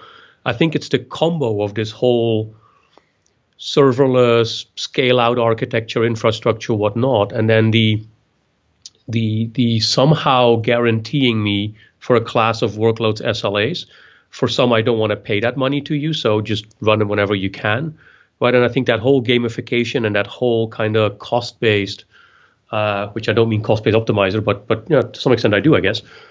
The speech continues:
Um, cost-based optimization of queries, S L As, and, and, and data positioning, I think that is where it's going. And, and I, I, while I'm a big subscriber to S Q L as the language,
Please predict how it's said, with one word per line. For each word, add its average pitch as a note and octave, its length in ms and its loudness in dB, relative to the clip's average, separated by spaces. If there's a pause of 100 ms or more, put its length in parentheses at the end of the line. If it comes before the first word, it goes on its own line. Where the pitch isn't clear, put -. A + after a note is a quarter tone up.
(180)
Um, A2+ 340 2 (280)
cost-based C#3 420 2
optimization B2+ 680 0
of G#2+ 160 -2
queries, B2 420 0
S A#2+ 180 0
L A2 160 0
As, A2 280 2
and, G#2 240 0
and, A2 260 -4
and A2 180 -2
data A#2+ 240 4
positioning, G2+ 720 -4 (360)
I B2+ 60 -4
think A2+ 180 2
that A2+ 100 4
is A#2+ 140 -2
where A2+ 140 4
it's A#2 140 0
going. B2 380 2
And, G2+ 240 -6 (420)
and A#2 120 0
I, A#2 260 2
I, A2 420 0 (640)
while A#2+ 240 2
I'm A#2 120 0
a A#2 40 2
big C3+ 280 -2
subscriber A#2+ 500 0
to A#2 80 -6
S - 160 -6
Q D#3+ 200 -2
L A2 120 2
as G#2 100 -2
the G#2+ 100 2
language, A2 720 -2